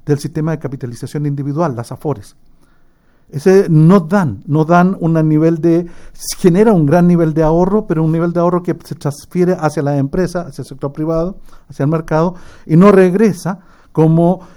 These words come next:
eh, re-, rendimientos para la capitalización de los, de las personas. El caso, y aquí es importante, el caso de Chile y las revueltas que hubo en Chile,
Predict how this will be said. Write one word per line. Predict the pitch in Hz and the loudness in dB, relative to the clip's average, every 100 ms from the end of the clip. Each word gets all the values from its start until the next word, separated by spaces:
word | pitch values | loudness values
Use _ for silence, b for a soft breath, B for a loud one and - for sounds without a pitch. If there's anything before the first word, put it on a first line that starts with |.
| B | B
eh, | - 135 135 131 143 156 | -4 -2 0 0 -2 -2
re-, | 135 147 | 0 0
rendimientos | 143 151 147 151 175 185 175 185 175 | 2 2 2 4 4 4 2 0 -4
para | - 190 175 185 190 - _ | -4 2 4 2 -2 -8 _
la | 143 139 151 160 | -4 0 0 -2
capitalización | 156 139 131 127 120 156 | -4 -8 -6 -10 -6 -4
de | 151 | -2
los, | 143 - 139 | -4 -6 -10
de | |
las | 123 | -10
personas. | - 143 202 190 135 - - b b b | -8 -6 -2 -2 -4 -12 -20 b b b
El | 139 | -6
caso, | - 175 175 185 185 151 | 0 -2 0 -2 -2 -4
y | 131 | -2
aquí | 139 151 | -2 -2
es | |
importante, | 151 151 190 175 | -4 -4 -4 -4
el | 135 | -6
caso | 156 156 170 | -6 -2 -2
de | 160 | -2
Chile | - 208 160 | -4 -4 -4
y | 127 | -4
las | 131 127 | -4 -4
revueltas | 127 123 185 233 - - | -4 0 0 0 -6 -8
que | 139 | -6
hubo | 139 143 | -2 -2
en | 143 | -4
Chile, | 123 135 | -8 -8